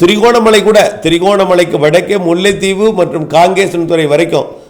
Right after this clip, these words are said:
முல்லைத்தீவை மையமாக வைத்தான் மழைப்பொழிவே அமைந்தது. முல்லைத்தீவு, கிளிநொச்சி மற்றும் தலைமன்னார் இடைப்பட்ட பகுதியில்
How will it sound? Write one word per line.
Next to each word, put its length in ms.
முல்லைத்தீவை 640
மையமாக 500
வைத்தான் 380
மழைப்பொழிவே 460
அமைந்தது. 560
முல்லைத்தீவு, 600
கிளிநொச்சி 520
மற்றும் 400
தலைமன்னார் 520
இடைப்பட்ட 420
பகுதியில் 480